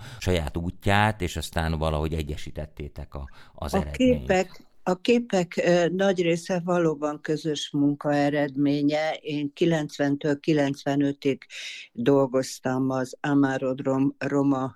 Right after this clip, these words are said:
Speaker 2: ö, magazin újságnál. Ez akkoriban egy, akkor indult, kilencvenben indult, és rengeteg kép volt benne. És én akkor képszerkesztőként, fotóriporterként dolgoztam a lapnál, aztán három évig főszerkesztője is voltam a lapnak, és bejártuk,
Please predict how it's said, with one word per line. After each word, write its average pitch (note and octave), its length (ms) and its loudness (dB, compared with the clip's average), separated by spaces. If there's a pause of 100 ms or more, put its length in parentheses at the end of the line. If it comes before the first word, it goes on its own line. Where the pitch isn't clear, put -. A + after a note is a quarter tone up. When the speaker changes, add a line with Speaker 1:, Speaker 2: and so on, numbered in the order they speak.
Speaker 2:
ö, C3+ 300 -2 (500)
magazin C3+ 680 2
újságnál. B2+ 1120 2
Ez C3+ 260 -2
akkoriban B2+ 640 0
egy, B2 220 -2 (760)
akkor D3+ 320 2
indult, C#3+ 460 4
kilencvenben C#3 760 0
indult, D#3+ 680 2
és D3+ 560 0
rengeteg D3+ 600 0
kép C3+ 400 -2
volt B2+ 320 -8
benne. G#2 580 -2
És B2 300 -2
én D#3 160 2
akkor D3 280 0
képszerkesztőként, C#3+ 1300 0
fotóriporterként D3 1120 0
dolgoztam D3 560 0
a C#3+ 80 4
lapnál, C#3+ 440 0
aztán C3 440 -2
három C3 360 0
évig A#2+ 380 0
főszerkesztője D3+ 1120 0
is D3+ 240 2
voltam D3+ 460 0
a D3+ 80 0
lapnak, D3+ 480 -2
és D#3+ 280 -2
bejártuk, B2+ 640 -2